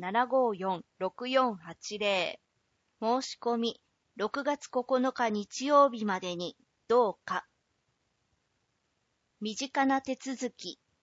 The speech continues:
証明書コンビニ交付サービスの停止について。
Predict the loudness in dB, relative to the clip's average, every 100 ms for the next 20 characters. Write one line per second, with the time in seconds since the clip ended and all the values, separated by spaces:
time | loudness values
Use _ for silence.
0 | _ _ _ _ _ _ _ _ -4 2
1 | 4 4 2 0 0 0 0 0 2 2
2 | 0 0 0 -2 -2 -4 -6 0 2 0
3 | -4 -6 -6 -6 -4 -2 -2 -2 -2 -2
4 | -4 -4 -4 -6 -10 -10